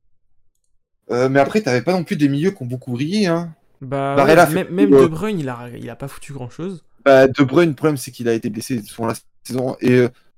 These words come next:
Speaker 1: en vrai, il te fait, il te fait tout le temps la passe qu'il faut, en gros.
Speaker 2: Ouais, mais
Speaker 1: De
Speaker 2: en plus,
Speaker 1: Bruyne,
Speaker 2: il joue
Speaker 1: c'est
Speaker 2: plus
Speaker 1: ça le
Speaker 2: milieu
Speaker 1: problème.
Speaker 2: maintenant, De Bruyne, c'est ça le problème, tu vois.
Speaker 1: Ouais, moi, j'aime
Speaker 2: Non,
Speaker 1: pas.
Speaker 2: il
Speaker 1: Moi, je
Speaker 2: joue,
Speaker 1: préfère
Speaker 2: il
Speaker 1: quand
Speaker 2: joue
Speaker 1: il
Speaker 2: trop haut, il faut le redescendre d'un cran, je trouve, c'est, c'est
Speaker 1: Je pense,
Speaker 2: dommage.
Speaker 1: je pense qu'il faut, ouais, je pense qu'il faut, faut, faut le faire jouer huit ou en dix, en tout cas.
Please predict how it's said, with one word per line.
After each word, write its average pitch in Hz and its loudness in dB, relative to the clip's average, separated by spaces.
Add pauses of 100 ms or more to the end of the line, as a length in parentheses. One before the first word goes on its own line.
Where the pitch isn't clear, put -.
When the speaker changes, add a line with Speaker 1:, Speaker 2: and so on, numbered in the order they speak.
Speaker 1:
en 143 4
vrai, 185 6
il - 0
te 160 2
fait, - -6 (500)
il - -14
te - 0
fait - 2
tout - -6
le - -4
temps 196 4
la 139 4
passe 135 0
qu'il 135 -10
faut, 143 2
en 120 2
gros. 110 -4 (280)
Speaker 2:
Ouais, 160 -6
mais 175 -2
Speaker 1:
De 160 0
Speaker 2:
en - 2
plus, 113 -4
Speaker 1:
Bruyne, 247 2
Speaker 2:
il 170 -4
joue 147 -6
Speaker 1:
c'est - -10
Speaker 2:
plus - 0
Speaker 1:
ça - 4
le - 2
Speaker 2:
milieu 202 -4
Speaker 1:
problème. 175 -4
Speaker 2:
maintenant, 151 -8
De 131 -10
Bruyne, 127 -12
c'est - -18
ça 190 -10
le 131 -10
problème, 123 -12
tu - -18
vois. 117 -16 (680)
Speaker 1:
Ouais, 131 2 (300)
moi, 160 4
j'aime 135 4
Speaker 2:
Non, 214 -2
Speaker 1:
pas. 143 4
Speaker 2:
il 127 -8
Speaker 1:
Moi, 127 -4
je 127 -4
Speaker 2:
joue, 139 -6
Speaker 1:
préfère 139 -8
Speaker 2:
il 165 -6
Speaker 1:
quand 143 -2
Speaker 2:
joue 151 -4
Speaker 1:
il 156 -6
Speaker 2:
trop 185 -2
haut, 220 -4 (160)
il 147 -14
faut - -14
le 147 -8
redescendre 175 -8
d'un 196 -10
cran, 277 -16
je 247 -16
trouve, 143 -18
c'est, 131 -14
c'est - -20
Speaker 1:
Je 147 -12
pense, 156 0
Speaker 2:
dommage. 131 -10
Speaker 1:
je - -8
pense 160 2
qu'il 143 -2
faut, - -14
ouais, 135 2
je - -10
pense 147 -10
qu'il 131 -12
faut, 127 0
faut, 120 -6
faut - -16
le 117 -14
faire 123 -2
jouer 117 -2
huit 131 0
ou 117 0
en 120 4
dix, 131 -2
en 117 -2
tout 110 -10
cas. 123 -2